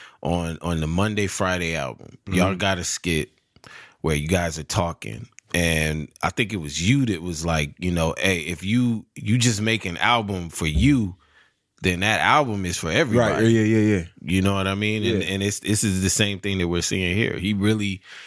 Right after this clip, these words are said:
Speaker 1: this album is really introspective, and it's almost like you said, like, he's, it, he's in therapy. It's, it's a therapeutic ass album. So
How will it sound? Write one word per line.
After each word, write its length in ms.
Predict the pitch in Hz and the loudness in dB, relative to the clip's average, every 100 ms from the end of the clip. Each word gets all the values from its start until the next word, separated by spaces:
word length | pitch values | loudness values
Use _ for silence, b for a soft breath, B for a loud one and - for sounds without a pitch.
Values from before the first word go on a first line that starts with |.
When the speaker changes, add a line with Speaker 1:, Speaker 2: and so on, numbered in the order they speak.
| B B - | B B -2
Speaker 1:
this 200 | 107 110 | 0 2
album 500 | 101 117 101 95 92 | 2 2 0 -4 -4
is 200 | 82 80 | -4 -2
really 380 | 90 113 110 101 | 2 2 2 -2
introspective, 920 | 92 90 - 101 95 101 95 92 - b b b b b | -4 -4 -2 -2 -2 0 0 0 -6 b b b b b
and 260 | - 87 90 | -4 0 0
it's 160 | 85 - | 0 0
almost 460 | 92 135 120 107 | 2 2 0 0
like 180 | 107 104 | 0 0
you 100 | 151 | -2
said, 340 | - 139 123 87 | 0 0 0 0
like, 160 | 87 | 0
he's, 300 | 117 110 95 | 0 0 -2
it, 160 | 104 107 | 0 0
he's 280 | 113 127 110 | 2 0 0
in 300 | 131 147 107 | 0 2 0
therapy. 500 | 143 139 101 - 71 | 0 0 0 -4 -8
It's, 280 | 67 95 92 | -2 -2 0
it's 200 | 98 101 | 0 0
a 100 | 95 | -2
therapeutic 720 | - 123 120 104 131 113 107 | 0 0 0 0 0 0 0
ass 280 | 107 101 95 | -2 -4 -2
album. 500 | 113 123 92 76 - - | 0 0 -2 -8 -14 -6
So 480 | - 92 85 76 | -2 0 -2 -8